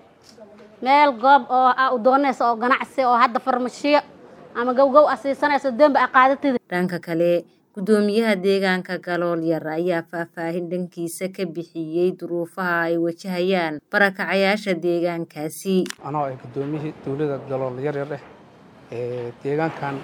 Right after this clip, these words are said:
Speaker 3: kulley waa aragteen, ee, wax badan Jubbaland waa imaaday,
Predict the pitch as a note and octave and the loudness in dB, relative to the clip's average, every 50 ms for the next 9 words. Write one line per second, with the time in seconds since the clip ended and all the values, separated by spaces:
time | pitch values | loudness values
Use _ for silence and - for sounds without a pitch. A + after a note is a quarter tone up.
0 | - - D3+ D3 C#3 B2+ C3+ D3 - - C#3 - - D#3 C#3+ C#3+ - - - - | -10 -6 -4 -4 -2 -2 -2 -4 -4 -6 -10 -10 -8 -8 -8 -8 -10 -12 -18 -20
1 | - - - - - - - - - - - - A#2+ A#2 A#2 A2+ A2 A2 A2+ A#2+ | -20 -20 -20 -20 -20 -20 -20 -20 -20 -20 -18 -14 -12 -10 -10 -10 -10 -12 -12 -14
2 | - - - D#3 C#3 - - D3 C#3 C#3 B2+ D#3 C#3+ C3+ C3+ C3 C3 C3 C3 B2+ | -14 -8 -6 -6 -6 -4 -4 -4 -4 -4 -6 -8 -8 -8 -8 -8 -8 -8 -4 -2
3 | C3+ C3 A#2+ C3 C3 C3 C3+ C3 B2+ - D3+ | -2 -2 -2 -4 -6 -6 -6 -6 -8 -10 -14